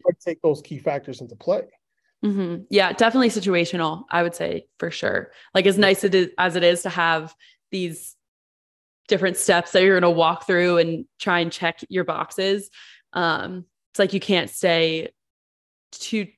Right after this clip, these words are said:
Speaker 2: you can't be so objective that you're not taking things into consideration like that. Like, if someone has impressive numbers and you're like, "O-, okay,"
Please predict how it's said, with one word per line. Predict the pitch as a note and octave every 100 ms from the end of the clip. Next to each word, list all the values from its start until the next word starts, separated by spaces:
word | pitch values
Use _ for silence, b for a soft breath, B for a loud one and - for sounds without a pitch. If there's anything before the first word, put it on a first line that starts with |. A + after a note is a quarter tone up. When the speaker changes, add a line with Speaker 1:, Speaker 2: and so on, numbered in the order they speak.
| _
Speaker 2:
you | G#3
can't | - G#3+ E3+
be | E3 F#3
so | - - G#3+ F3
objective | E3+ E3 D3+ E3+ D#3
that | D#3
you're | F3+
not | G3 F#3+ E3
taking | - E3 F3 E3+
things | E3 D#3+
into | D#3+ D#3+
consideration | E3+ D#3+ - D#3+ D#3+ E3+
like | D#3
that. | D#3 D#3 -
Like, | D#3
if | F#3
someone | - E3 D#3+
has | D#3
impressive | F#3 F3+ E3 -
numbers | F3 E3 F#3+ G#3
and | F#3
you're | E3+
like, | - -
"O-, | F#3 _ -
okay," | F#3+ G#3+ A4+